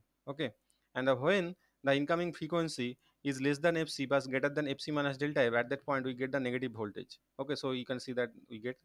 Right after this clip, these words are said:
ultimately negative voltage here. Okay, so, uh, so you can see that this point, uh, F C plus delta F and this point is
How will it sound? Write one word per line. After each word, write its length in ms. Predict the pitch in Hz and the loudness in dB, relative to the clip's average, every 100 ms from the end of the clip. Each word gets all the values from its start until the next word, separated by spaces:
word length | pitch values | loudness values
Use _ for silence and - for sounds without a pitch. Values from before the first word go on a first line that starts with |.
| 101 | -6
ultimately 440 | 101 107 110 175 _ | -6 -8 -10 -12 _
negative 260 | 110 107 107 | -12 -10 -10
voltage 300 | 107 104 98 | -12 -12 -12
here. 140 | - 95 _ _ _ _ _ _ | -12 -14 _ _ _ _ _ _
Okay, 220 | 143 160 127 _ _ _ _ | -6 -4 -4 _ _ _ _
so, 440 | - 160 160 156 _ _ _ | 2 6 6 4 _ _ _
uh, 340 | - 147 147 147 | 4 6 6 4
so 200 | 143 160 | 2 0
you 80 | 151 | 2
can 140 | 160 | -2
see 140 | 151 156 | -4 2
that 240 | 185 208 - | 2 2 -4
this 200 | 127 135 | -4 -2
point, 400 | 143 143 147 - _ - | 0 0 0 -6 _ -6
uh, 280 | 113 113 113 | -2 0 0
F 120 | 131 | -4
C 120 | - 131 | -6 -2
plus 200 | 143 135 | -2 0
delta 280 | 139 135 | 0 2
F 80 | 208 | 0
and 180 | 160 120 | 0 -2
this 120 | 120 | -4
point 220 | - 123 | -4 -4
is 60 | 120 | -4